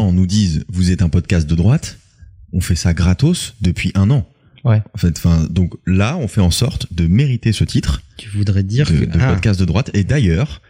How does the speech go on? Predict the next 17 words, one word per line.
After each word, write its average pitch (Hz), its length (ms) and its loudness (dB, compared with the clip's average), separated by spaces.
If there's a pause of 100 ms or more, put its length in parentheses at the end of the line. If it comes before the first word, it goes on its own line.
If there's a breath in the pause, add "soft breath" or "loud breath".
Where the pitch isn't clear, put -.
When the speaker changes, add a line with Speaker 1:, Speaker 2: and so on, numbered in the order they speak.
(340 loud breath)
Speaker 1:
je 87 100 0
suis 87 400 0
heureux 135 240 2
de 117 60 -6
vous 92 120 -2
annoncer 90 360 0
qu'on - 140 -2
va 78 140 2
faire 120 220 0 (220)
payer 107 320 0
désormais 90 400 2
l'écoute - 500 -2
des 90 120 0
podcasts. - 500 -2
Speaker 2:
Pas 117 100 2
du 113 160 2
tout. - 260 -2